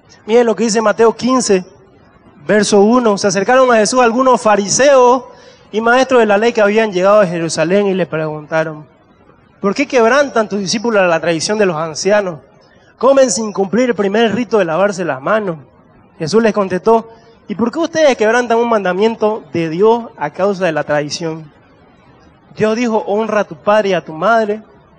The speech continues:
y también el que maldiga a su padre o a su madre será condenado de muerte". Y empieza a decirle un montón de cosas ahí Jesús.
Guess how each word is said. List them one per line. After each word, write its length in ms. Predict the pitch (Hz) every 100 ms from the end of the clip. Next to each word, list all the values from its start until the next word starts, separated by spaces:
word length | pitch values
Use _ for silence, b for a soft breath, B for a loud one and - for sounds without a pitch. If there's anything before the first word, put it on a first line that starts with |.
| _ _
y 80 | 190
también 640 | 208 196 220 285 320 269 - _ _ _
el 120 | 180
que 120 | 180 190
maldiga 380 | 190 214 254
a 40 | 233
su 120 | 196
padre 280 | 160 226 220
o 60 |
a 60 | 190
su 120 | -
madre 300 | 175 196 202
será 240 | 160 165 165
condenado 560 | 170 151 151 151 151
de 60 | 147
muerte". 420 | 143 143 143 170 - _ _ _ _ _ _ _ _ _ _ _ _ _
Y 160 | 190
empieza 400 | 156 151 185 185
a 40 | 185
decirle 320 | 165 190 190
un 100 | 185
montón 320 | 170 160 175
de 100 | 170
cosas 320 | 165 175 170
ahí 100 | 151
Jesús. 300 | 147 147 135